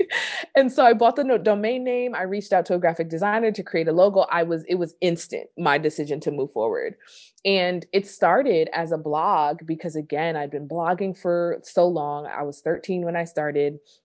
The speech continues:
Writing has always been my form of expression. And I knew that if there was no other way I could empower people and create impact, it was through my writing. And that's how it started.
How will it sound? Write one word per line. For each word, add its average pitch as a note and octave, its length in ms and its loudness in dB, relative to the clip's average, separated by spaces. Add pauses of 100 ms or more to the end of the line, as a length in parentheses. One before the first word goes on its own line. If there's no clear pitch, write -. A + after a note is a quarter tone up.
Writing F3 360 6
has F3 140 0
always E3 220 2
been D#3+ 380 -4
my D#3 520 -2 (240)
form G#3 240 6
of E3 120 4
expression. D3 800 -2 (280)
And F3+ 220 2
I F3+ 100 2
knew F#3+ 380 4
that D3 280 4 (220)
if F3 80 -4
there F#3+ 100 4
was E3+ 160 0
no A#3+ 160 8
other G#3+ 160 6
way F3+ 160 4
I D#3+ 80 0
could E3+ 140 -8
empower C#3+ 340 -4
people B2 460 -4 (160)
and C#3+ 100 -8
create C#3+ 280 2
impact, B2 400 -4
it D#3+ 60 2
was D#3 140 2
through C#3+ 200 -2
my C3 140 -4
writing. - 460 -6 (440)
And D#3+ 340 4
that's D3+ 240 2
how F3 140 6
it - 100 0
started. B2 560 -4